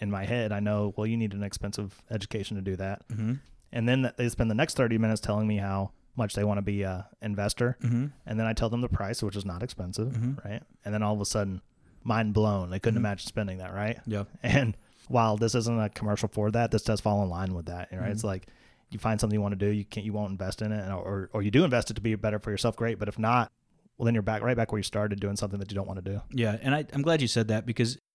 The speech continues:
Speaker 2: and I, and I said this about, you know, finding something you like and, and trying to better yourself into it. I bought a land, I bought a car investing course, like how to buy cars, and it was a course on, you know, little tricks and things that dealers use that you can help negotiate prices, how you can watch depreciated curves and things like that.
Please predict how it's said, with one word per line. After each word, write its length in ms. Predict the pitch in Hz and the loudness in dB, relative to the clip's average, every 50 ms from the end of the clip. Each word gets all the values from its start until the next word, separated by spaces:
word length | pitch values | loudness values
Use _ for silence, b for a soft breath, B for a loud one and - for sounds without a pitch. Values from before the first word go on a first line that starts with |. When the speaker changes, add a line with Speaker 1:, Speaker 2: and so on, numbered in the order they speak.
| _ _ _ _ | _ _ _ _
Speaker 2:
and 220 | - 123 131 123 127 | -2 0 2 4 4
I, 60 | 143 | 4
and 160 | 123 123 127 | 4 4 6
I 40 | 135 | 6
said 260 | 139 - - 160 139 | 6 6 4 2 4
this 160 | 135 127 - 135 | 4 4 4 4
about, 280 | 117 117 113 - 107 | 4 2 2 2 2
you 60 | 110 | 4
know, 100 | 117 120 | 4 4
finding 240 | 110 - 127 127 127 | 6 6 4 4 6
something 240 | 120 - 131 120 117 110 | 4 4 4 4 4 4
you 80 | 107 | 6
like 240 | 104 107 113 113 - | 6 4 4 4 4
and, 160 | 113 104 107 - | 2 2 2 2
and 220 | - 113 101 101 - _ _ _ _ _ - | 0 0 0 -2 -6 _ _ _ _ _ -4
trying 160 | - - 131 | 0 2 2
to 60 | 123 | 4
better 200 | 101 110 110 120 | 4 2 2 2
yourself 300 | 120 107 101 - 113 98 | 2 2 0 0 0 2
into 220 | 113 117 120 120 104 | 2 2 4 4 2
it. 120 | 107 107 - _ _ _ _ _ _ | 2 0 -4 _ _ _ _ _ _
I 80 | - 160 | -4 -2
bought 240 | 180 156 139 151 151 | -2 0 0 0 2
a 40 | 123 | 0
land, 300 | 110 113 127 139 135 - | 0 2 0 0 2 2
I 100 | 135 - | 2 4
bought 160 | 120 139 151 | 4 4 4
a 40 | - | 4
car 320 | - - - - - 147 | 2 -2 -2 0 0 2
investing 460 | 139 120 104 113 117 - - 110 104 107 | 2 2 2 0 0 0 -2 -2 -4 -4
course, 280 | - 127 120 107 - | -2 -4 -4 -4 -4
like 100 | 110 104 | -6 -4
how 120 | - - 131 | -2 -2 -2
to 60 | 127 | 0
buy 200 | 117 120 117 113 | 0 -2 -2 -2
cars, 460 | - - - 117 113 95 113 - - b b b b b b b - | -4 -6 -6 -6 -6 -6 -8 -12 -14 b b b b b b b -2
and 340 | 123 117 113 110 110 107 104 b b b b b b b - | 0 2 4 4 2 2 -2 b b b b b b b 0
it 140 | 135 135 120 | 0 2 2
was 160 | 135 123 113 | 2 2 0
a 60 | 113 | -2
course 360 | - - - 175 170 151 - | -2 0 0 2 2 2 0
on, 380 | - 131 135 131 127 127 123 117 b b b b b b | -2 -2 -2 0 2 2 0 0 b b b b b b
you 60 | - | 2
know, 80 | 135 127 | 4 6
little 240 | 123 131 160 175 175 | 6 8 8 6 6
tricks 400 | - - - 156 160 160 - - | 4 4 4 4 4 2 2 2
and 140 | 139 131 123 | 2 2 2
things 180 | 143 143 143 131 | 2 2 2 4
that 140 | 135 120 | 2 4
dealers 340 | 113 127 139 147 151 139 127 | 6 6 8 8 8 6 6
use 320 | 139 180 214 196 170 - - | 6 4 4 4 2 2 0
that 140 | 127 117 | 0 0
you 60 | 147 147 | 0 2
can 120 | 139 127 | 2 4
help 160 | 135 143 139 | 4 2 2
negotiate 440 | 135 123 113 120 120 - 131 117 - | 2 2 4 4 4 4 2 0 2
prices, 340 | - 123 127 123 - 131 110 | 2 2 2 2 2 0 0
how 120 | 117 123 127 | 2 2 2
you 120 | 127 120 | 2 2
can 100 | 117 117 | 2 2
watch 220 | 117 117 117 - | 2 2 0 -2
depreciated 480 | - - - 127 120 - - 117 110 107 | -2 0 0 0 2 2 0 0 -2 0
curves 320 | - - 160 156 151 143 | 0 2 2 4 2 2
and 80 | 127 127 | 0 -2
things 140 | - 135 131 | -2 -2 -2
like 80 | 120 | 0
that. 160 | - 135 120 | 0 -2 -2